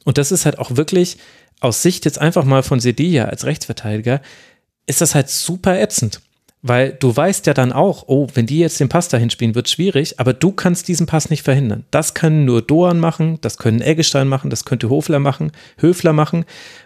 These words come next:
Und alle von den drei genannten hatten defensiv leider keinen guten Tag, fand ich. Und dann siehst du als Sevilla in deinen Einzelduellen nicht gut aus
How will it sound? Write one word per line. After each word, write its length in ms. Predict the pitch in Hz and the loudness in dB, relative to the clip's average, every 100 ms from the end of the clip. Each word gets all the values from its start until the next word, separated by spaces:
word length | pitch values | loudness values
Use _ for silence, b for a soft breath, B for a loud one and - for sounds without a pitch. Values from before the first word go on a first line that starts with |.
| _ | _
Und 320 | - 135 - | -2 -2 0
alle 300 | 139 170 180 | 0 2 2
von 180 | - 151 | 2 2
den 140 | 147 | 2
drei 220 | 135 131 | 2 2
genannten 420 | 127 123 131 - 131 | 2 2 0 2 0
hatten 240 | 131 117 | 0 -2
defensiv 440 | 117 - 113 110 117 | -4 -4 -6 -6 -6
leider 320 | 110 - - _ _ | -4 -6 -8 _ _
keinen 340 | - 110 107 101 | -2 0 2 0
guten 280 | - - | -8 -12
Tag, 300 | - 110 107 139 | -12 -12 -12 -8
fand 260 | 120 107 | -6 -6
ich. 160 | 113 - b b b b b _ _ | -8 -14 b b b b b _ _
Und 480 | 120 110 - - 127 | 0 0 -4 -4 0
dann 160 | 123 | 0
siehst 280 | 127 147 - | 2 0 2
du 280 | 139 131 127 - _ _ _ _ _ _ | 2 4 2 -6 _ _ _ _ _ _
als 260 | 131 117 - | -2 0 0
Sevilla 400 | 117 131 143 135 | -2 2 2 2
in 120 | 120 | 0
deinen 220 | 110 113 | 2 2
Einzelduellen 640 | 127 151 160 151 135 143 | 2 0 0 0 2 2
nicht 180 | 139 - | 0 -4
gut 240 | 143 139 - | -8 -6 0
aus 300 | 135 143 | 0 0